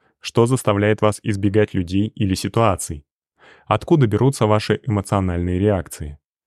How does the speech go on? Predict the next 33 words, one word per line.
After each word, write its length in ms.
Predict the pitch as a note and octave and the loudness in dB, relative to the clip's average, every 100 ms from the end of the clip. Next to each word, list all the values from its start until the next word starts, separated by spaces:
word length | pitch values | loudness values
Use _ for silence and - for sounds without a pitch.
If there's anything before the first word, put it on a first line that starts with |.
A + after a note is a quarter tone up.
| _ _ _ _ | _ _ _ _
В 80 | - | 0
чём 240 | D3 C#3+ | 4 4
природа 400 | C#3 C3+ D3 G#2 | 6 6 6 4
ваших 400 | F#2+ G#2 G#2 - | 2 2 -2 -2
внутренних 420 | G#2 G2+ G2+ F#2+ | -2 2 0 0
конфликтов? 720 | - G#2+ G#2 A#2+ - E2 - _ _ _ _ _ - _ | -2 -4 0 -2 -2 -10 -14 _ _ _ _ _ -20 _
Что 180 | - C#3 | 0 0
такое 400 | C#3+ - C3 B2 | 2 2 2 0
части? 600 | - A#2+ E2+ - E2 - _ _ _ _ _ _ | 0 0 0 -6 -10 -10 _ _ _ _ _ _
Какое 340 | - G#2+ D3+ C#3 | -4 2 4 4
влияние 500 | G2 G2+ G#2+ A#2 G2 | 4 2 2 2 0
они 180 | G2 F#2+ | 0 -2
оказывают 500 | F#2+ G#2 G#2 G2+ G2 | -2 -2 0 -2 -2
на 100 | F#2+ | -2
вашу 300 | F#2 - G#2+ | -4 -2 -2
жизнь? 400 | A#2 F#2 D#2 D2+ _ _ _ _ _ _ | 0 -2 -4 -14 _ _ _ _ _ _
Как 220 | - C#3 | -2 0
они 140 | C3 A#2+ | 2 2
относятся 520 | A2 A#2+ - G#2 G#2+ | 2 -2 -2 -4 -6
к 100 | - | -2
вам 320 | G2+ G#2+ A#2+ - | 2 2 2 -2
и 100 | A2 | -2
друг 280 | F#2+ G#2 G2+ | 0 0 -2
к 40 | |
другу? 380 | A2 A#2+ E2+ D2 - _ _ _ _ _ _ _ - | 0 0 -2 -8 -16 _ _ _ _ _ _ _ -4
В 100 | G#2+ | 0
итоге 360 | C#3 C#3+ B2 | 4 4 2
вы 160 | G#2+ A#2 | 2 0
получите 540 | A#2+ A2+ A#2 G#2+ - | 2 0 -2 -4 -6
подробную 580 | G2+ G2 F#2 G2+ A2 G2+ | -2 -2 0 -2 0 -2
карту 300 | - F#2+ G#2 | 0 -2 -2
своей 340 | - G2 F2+ F2+ | -6 -4 -4 -6
психики. 580 | - G#2 - D#2 G2 | -6 -8 -8 -14 -18